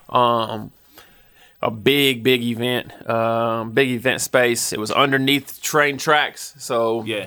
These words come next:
Speaker 1: uh, one thing, i-, if you're watching, if you, if you're watching at home, you really couldn't hear it. But as we're inside, there's a train that would go over top of the venue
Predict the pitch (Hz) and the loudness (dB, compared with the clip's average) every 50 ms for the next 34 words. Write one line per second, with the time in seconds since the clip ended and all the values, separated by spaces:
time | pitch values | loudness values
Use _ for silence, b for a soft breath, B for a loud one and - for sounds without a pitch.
0 | 117 123 - - 113 113 117 127 139 139 120 135 135 135 131 131 123 120 - 117 | -10 -10 -6 -4 -2 0 2 2 0 2 2 2 2 2 2 2 0 0 0 -2
1 | 117 - 127 120 117 117 131 131 131 - - - 131 120 95 - 123 117 120 110 | -2 0 0 0 2 2 2 2 2 -2 -6 -10 -10 -10 -8 -4 -4 -4 -4 -4
2 | 120 120 92 123 123 123 - _ _ - 123 110 120 117 120 139 156 160 - - | -4 -4 -4 -4 -4 -6 -8 _ _ -8 -4 -2 0 2 4 4 4 2 0 -4
3 | 139 127 110 123 156 170 170 160 143 131 135 135 131 127 - - 147 110 113 135 | -6 -6 -2 0 2 2 2 0 0 0 0 0 0 0 0 0 0 2 2 2
4 | 175 185 156 131 107 113 113 113 - 127 127 131 117 127 127 120 - - 156 175 | 4 4 2 0 -2 -4 -4 -4 -2 -2 -2 -2 -2 -2 -4 -4 -2 -2 -2 -2
5 | 170 170 - 151 160 180 170 135 123 120 117 - b b b b b b b b | -2 -2 0 2 2 2 2 2 0 -2 -4 -8 b b b b b b b b
6 | b b b b b b - 135 135 117 123 117 - - - 175 180 180 180 165 | b b b b b b -2 -2 0 0 -2 -2 -2 0 2 4 4 4 2 0
7 | 143 135 131 120 120 110 120 143 135 135 - 151 160 147 143 139 - 170 156 156 | -2 -2 -2 -4 -2 2 2 2 4 4 4 4 4 4 2 0 2 2 0 0
8 | - 147 135 127 117 131 170 180 165 135 117 110 110 107 | 0 -2 -2 -2 0 0 0 2 2 0 0 0 -2 -4